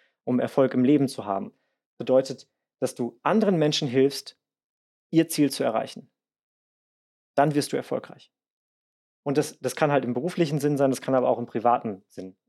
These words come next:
äh, im privaten Umfeld der, der, der Fall sein. Deswegen sagen wir also häufig, und jetzt, jetzt zitiere ich dich, Andi, gerade mal ein bisschen, „Verführung bedeutet es, der Frau zu erlauben, sich bei dir frei zu entfalten.“ Du gibst der Frau damit Freiheit.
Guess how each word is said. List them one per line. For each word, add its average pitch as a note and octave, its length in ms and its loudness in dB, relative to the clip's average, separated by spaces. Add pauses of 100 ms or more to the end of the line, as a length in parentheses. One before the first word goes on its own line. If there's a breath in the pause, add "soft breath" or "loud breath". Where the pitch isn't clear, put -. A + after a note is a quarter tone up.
(140)
äh, F#2 180 -20 (100)
im A#2 120 -14
privaten A2 480 -2
Umfeld - 600 -8
der, - 160 -6
der, - 180 -12
der - 260 -14
Fall F#2+ 200 -4
sein. F#2+ 120 -8 (180 loud breath)
Deswegen D3+ 500 0
sagen E3+ 260 4
wir C3+ 120 6
also G#2+ 140 -2
häufig, A2 220 -2
und A#2 120 -4
jetzt, - 160 -8
jetzt - 320 -10
zitiere C3+ 320 -4
ich B2+ 80 -10
dich, D#3 180 -4
Andi, G#2 180 -8
gerade G2 240 -8
mal G#2 60 -6
ein G2+ 60 -10
bisschen, - 260 -14 (640)
„Verführung G3+ 460 2
bedeutet C3 380 2
es, - 120 -2
der C#3 100 -2
Frau F3+ 280 2
zu G3+ 180 0
erlauben, D3 500 2
sich C3+ 220 -6
bei C3+ 120 2
dir C3+ 140 -2
frei C3 220 0
zu - 140 -8
entfalten.“ - 480 -2 (1120)
Du C3 80 -6
gibst F#3+ 280 0
der F3 80 2
Frau F#3 240 4
damit D#3+ 420 0
Freiheit. - 840 -2